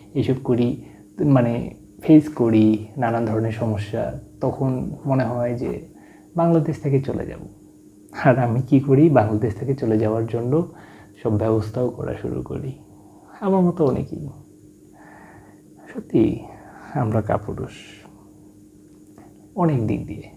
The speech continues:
শারীরিকভাবে কোনো অ্যাক্ট করতে পারতেছি না, এমনকি মানসিকভাবেও তো অন্যর কোনো চিন্তাভাবনা, অন্যের কোনো চিন্তাভাবনা, যেটা নতুন কোনো চিন্তাভাবনা বা তার দৃষ্টিকোণ থেকে কোনো কিছু দেখা,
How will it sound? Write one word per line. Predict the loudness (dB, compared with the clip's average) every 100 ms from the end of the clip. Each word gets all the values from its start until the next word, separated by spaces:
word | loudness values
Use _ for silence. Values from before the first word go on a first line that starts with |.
| -20 -12
শারীরিকভাবে | -2 2 4 2 2 2 4
কোনো | 4 4
অ্যাক্ট | 0 -2
করতে | -4 -2 -2
পারতেছি | -2 -4 -6 -2
না, | -4 -6 -14 -20 -20 -20 -20 -2
এমনকি | 2 4 4 2 2 0 -6 -20 -20 -12 0
মানসিকভাবেও | 2 2 2 2 2 2 4 4
তো | 4 0 -4 -14 -20 -20 -20 -2
অন্যর | 2 6 6 4
কোনো | 0 0 0 2
চিন্তাভাবনা, | 2 2 -2 -2 -4 -2 -2
অন্যের | -2 -2 0 0 -2
কোনো | -2 -2
চিন্তাভাবনা, | 0 -2 -2 -4 -6 -4 -4
যেটা | -2 -2 0
নতুন | 0 0 2 0
কোনো | -2 -4
চিন্তাভাবনা | -4 -4 -2 -2 -4 -6 -12 -14 -20 -20 -20 -16 -4
বা | -2 -2 -2
তার | 2 4 6
দৃষ্টিকোণ | 4 2 -2 -2 -2
থেকে | -4 -4 -2
কোনো | 0 0
কিছু | 0 -2
দেখা, | -4 -6 -6 -6 -6